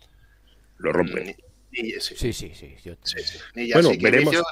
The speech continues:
Speaker 2: ni,
Speaker 1: veremos,
Speaker 2: ni, ni Satoransky,
Speaker 1: veremos.
Speaker 2: nada. Con
Speaker 1: Veremos
Speaker 2: Chus
Speaker 1: a ver
Speaker 2: Mateo,
Speaker 1: qué tal.
Speaker 2: vamos a ver, es un melón.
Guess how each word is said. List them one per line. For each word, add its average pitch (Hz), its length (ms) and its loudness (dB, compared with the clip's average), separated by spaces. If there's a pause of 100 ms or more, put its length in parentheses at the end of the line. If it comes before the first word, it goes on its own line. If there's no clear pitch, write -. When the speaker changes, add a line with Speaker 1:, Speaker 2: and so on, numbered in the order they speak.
(120)
Speaker 2:
ni, 127 200 -4
Speaker 1:
veremos, 110 300 -2
Speaker 2:
ni, 110 240 -8
ni 123 60 -6
Satoransky, 120 560 -2
Speaker 1:
veremos. 113 200 -8
Speaker 2:
nada. 90 160 -12 (460)
Con - 100 -2
Speaker 1:
Veremos 131 260 0
Speaker 2:
Chus 165 80 -4
Speaker 1:
a 165 80 4
ver - 40 -4
Speaker 2:
Mateo, 175 180 -2
Speaker 1:
qué 101 60 -8
tal. - 160 -6
Speaker 2:
vamos - 260 -6
a 82 80 -8
ver, 85 180 -10 (240)
es 139 140 -10
un 123 120 -6
melón. 80 280 -12